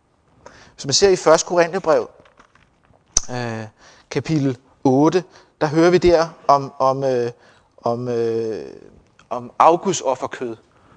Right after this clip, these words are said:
hvor, hvor der bliver diskuteret, kan man tillade sig at spise afgudsofferkød,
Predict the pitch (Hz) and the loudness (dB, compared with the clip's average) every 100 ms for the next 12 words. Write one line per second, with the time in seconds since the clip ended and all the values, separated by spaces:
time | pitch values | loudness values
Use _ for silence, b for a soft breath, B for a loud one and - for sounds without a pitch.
0 | b 127 139 139 143 135 131 135 - 139 | b -4 -2 -2 -4 -6 -8 -10 -10 -8
1 | - 170 160 160 b b b b - - | -2 -2 -2 -8 b b b b -10 0
2 | 165 180 - 185 196 160 165 - - 135 | 2 0 -2 0 2 2 -2 -6 -6 -6
3 | - 135 160 180 147 117 120 - 113 | 0 0 0 -6 -6 -8 -8 -12 -14